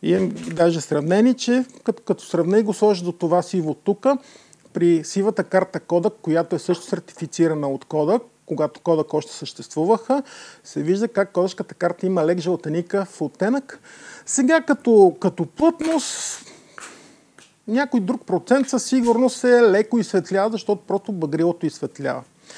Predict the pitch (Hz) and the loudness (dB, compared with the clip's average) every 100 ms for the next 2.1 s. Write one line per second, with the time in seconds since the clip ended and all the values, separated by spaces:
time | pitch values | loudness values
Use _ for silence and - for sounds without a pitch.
0 | - - - - - 254 - 302 262 - | -18 -18 -8 -4 0 -2 0 -2 -2 0
1 | 240 277 240 - 196 - - 185 190 247 | 2 4 2 2 2 2 0 -2 0 2
2 | 262 | 2